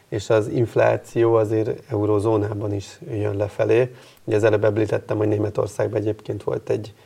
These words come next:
meglepetés is, tehát még egy picit alacsonyabb is volt a, a legutóbbi inflációs adat, mint a piaci várakozás volt. Tehát, ha ebből a szempontból nézzük, én nem gondolom, hogy az Európai Központi Bank sokkal, ö, lazább hangvételű lett volna,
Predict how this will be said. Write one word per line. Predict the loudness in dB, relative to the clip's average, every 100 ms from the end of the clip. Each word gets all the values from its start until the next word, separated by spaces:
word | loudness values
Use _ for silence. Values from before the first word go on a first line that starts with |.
| -8
meglepetés | -4 0 0 -2 -4 -4 -2
is, | -6 -4
tehát | -6 -4
még | -6 -6
egy | -6
picit | -8 -2 2
alacsonyabb | 2 2 0 0 -2
is | -2
volt | 2 2 2 2
a, | 0 0 -18 -20 -20 -20 -18 -6
a | 2
legutóbbi | 4 4 2 4 4
inflációs | 4 0 2 -2 0
adat, | 0 0 2
mint | 0 2
a | 0 0
piaci | 0 0 0 -4
várakozás | -2 -2 -2 -2 0 -2 0
volt. | 4 6
Tehát, | 6 2 2 -18 -16
ha | 0 2
ebből | 6 6
a |
szempontból | 6 4 6 4 4 4
nézzük, | 4 4 4 2 2
én | 2
nem | 4
gondolom, | 4 4 2 0
hogy | 0
az | 0 2
Európai | 2 2 2 2
Központi | 2 0 0 -2 0
Bank | 0 0 0
sokkal, | 0 -2 0 0 0 2
ö, | 0 -2 -10 -20 -20 -12
lazább | -2 0 0 -2 -2
hangvételű | -2 2 0 0 0 2
lett | 0 -2
volna, | 0 2 2 0